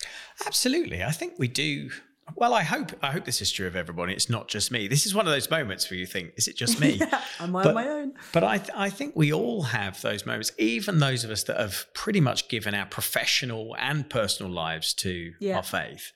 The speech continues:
Speaker 1: Um, you know, we have those moments where we just go, "Is this all madness? Is this,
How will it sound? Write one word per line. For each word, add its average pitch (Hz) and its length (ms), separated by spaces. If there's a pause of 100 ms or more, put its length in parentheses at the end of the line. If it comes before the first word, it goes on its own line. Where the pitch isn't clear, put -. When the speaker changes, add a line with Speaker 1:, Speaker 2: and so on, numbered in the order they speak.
(460)
Speaker 1:
Um, 135 420 (200)
you 208 100
know, 120 160
we 139 100
have 202 140
those 131 200
moments 131 420
where 104 80
we 101 80
just - 200
go, 107 200
"Is - 120
this - 220 (260)
all 143 380
madness? - 680 (260)
Is 123 100
this, 185 160